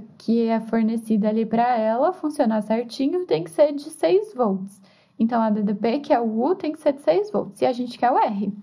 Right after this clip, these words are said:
Então, que fórmula inteligente a gente vai usar? A mesma que a gente tava usando no exercício anterior, né? Eu posso, aliás, se você quiser fazer direto, mas eu quis fazer, é,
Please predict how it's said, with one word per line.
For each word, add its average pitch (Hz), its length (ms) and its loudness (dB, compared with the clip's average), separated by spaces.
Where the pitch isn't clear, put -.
Então, 381 240 4
que 392 120 2
fórmula 427 580 2
inteligente 277 580 0
a 277 60 2
gente 262 200 -4
vai 247 180 0
usar? 226 520 -2
A 269 100 0
mesma 311 240 0
que 349 120 -2
a 339 40 -2
gente 359 200 -6
tava 311 200 4
usando 311 360 -4
no 320 60 0
exercício 311 380 -2
anterior, 330 540 2
né? 285 260 0
Eu 160 120 0
posso, 240 480 2
aliás, 208 400 0
se - 120 -6
você 220 220 2
quiser 226 180 2
fazer 226 220 2
direto, 214 500 0
mas 226 160 2
eu 233 80 2
quis 269 200 -4
fazer, 254 600 2
é, 226 80 -2